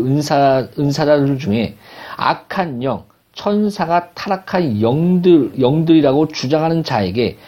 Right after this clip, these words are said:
똑같이 체험적으로 병이 치유되고 능력이 나타난다는 것입니다. 그리고 로이드 존스 목사의 그 체-, 그 귀신 들림과 점술, 강신술의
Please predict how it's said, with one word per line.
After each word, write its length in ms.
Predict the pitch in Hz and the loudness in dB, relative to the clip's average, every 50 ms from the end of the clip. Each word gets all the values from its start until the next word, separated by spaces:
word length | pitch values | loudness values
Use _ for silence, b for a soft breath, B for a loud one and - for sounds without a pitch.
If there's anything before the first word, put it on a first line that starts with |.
| B B B B _ - | B B B B _ 0
똑같이 800 | 294 302 294 294 - - 220 202 190 - - - 202 196 190 - _ | 0 0 0 -2 -2 0 0 0 0 -2 -6 -4 -4 -4 -6 -8 _
체험적으로 880 | - - - 247 254 240 226 208 180 131 104 98 101 120 143 156 151 B B B - | -10 -4 0 2 4 4 4 2 2 2 2 2 2 2 0 0 -2 B B B -10
병이 400 | - - 135 131 135 139 143 143 | -4 0 0 2 2 2 0 -2
치유되고 720 | 147 - - - - 262 247 175 123 107 120 143 160 160 B B B B | -4 -8 -8 -4 -2 0 0 0 0 0 2 0 0 0 B B B B
능력이 720 | 123 127 139 147 151 143 135 127 123 117 131 147 156 151 - - _ - | 0 2 2 4 4 4 2 2 2 2 2 2 0 0 -6 -12 _ -2
나타난다는 640 | 107 117 123 120 - - 143 135 139 139 139 139 | 0 0 -2 -2 -4 -4 -2 0 0 0 0 0
것입니다. 560 | 139 139 135 - - 107 101 87 80 82 87 - _ _ _ _ _ _ - | 0 -2 -2 -2 -2 -2 -2 -2 -4 -6 -8 -14 _ _ _ _ _ _ -2
그리고 280 | - 143 156 180 180 175 | 2 4 6 6 6 6
로이드 400 | 156 131 131 147 160 156 160 147 | 6 6 6 6 6 4 2 2
존스 360 | 151 147 139 135 131 - 156 | 2 2 0 0 0 0 0
목사의 760 | 147 131 120 113 110 - - 127 117 117 113 110 117 127 131 | 0 2 2 0 -2 -2 -2 0 2 2 2 2 2 2 0
그 200 | 127 - 107 107 - | 0 -2 -4 -4 -4
체-, 160 | - - - - | -8 -8 -8 -6
그 420 | - - 117 110 110 107 104 101 - | 0 2 6 6 8 6 6 4 2
귀신 380 | - - 131 - 139 139 135 123 | 0 0 2 2 4 2 4 4
들림과 680 | 123 117 110 107 104 101 101 101 101 101 104 107 107 | 4 4 6 6 4 4 4 4 4 4 2 2 2
점술, 540 | 110 - 104 107 113 110 107 - 110 107 104 | 0 2 2 2 2 0 0 0 0 0 0
강신술의 920 | - 110 101 110 107 - 127 117 107 110 - 110 104 104 110 120 131 135 | 0 -2 -2 0 0 0 0 -2 0 0 2 4 4 6 4 4 2 0